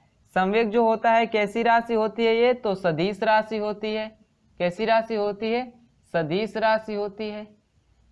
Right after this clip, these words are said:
इसकी यूनिट की बात की जाए यानी इसकी मात्रा की बात की जाए, मात्रा की, तो मात्रा क्या होता है, किलोग्राम meter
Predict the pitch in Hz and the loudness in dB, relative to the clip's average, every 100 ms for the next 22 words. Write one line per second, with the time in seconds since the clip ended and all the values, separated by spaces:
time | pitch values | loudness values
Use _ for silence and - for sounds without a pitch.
0 | 185 185 190 220 202 202 233 233 214 226 | -2 -2 -2 0 2 2 0 -2 2 4
1 | 226 233 220 226 226 226 - - 165 185 | 4 0 0 2 2 0 -14 -6 -2 -2
2 | 190 190 202 190 185 180 214 233 226 202 | -2 -2 -2 2 0 2 0 0 -2 2
3 | 220 220 220 196 220 220 180 165 165 208 | 2 2 -4 0 2 2 2 0 0 -2
4 | 208 214 220 - _ - 165 175 170 202 | -2 -4 -8 -10 _ -10 -2 0 0 -2
5 | 220 226 220 208 208 220 233 247 - _ | 0 2 4 4 2 2 2 -2 -12 _
6 | _ _ 165 170 170 214 208 202 214 220 | _ _ -4 -2 0 -2 -2 0 2 2
7 | 233 240 - _ - 151 160 165 160 208 | 0 -4 -10 _ -10 -6 -4 -4 -2 0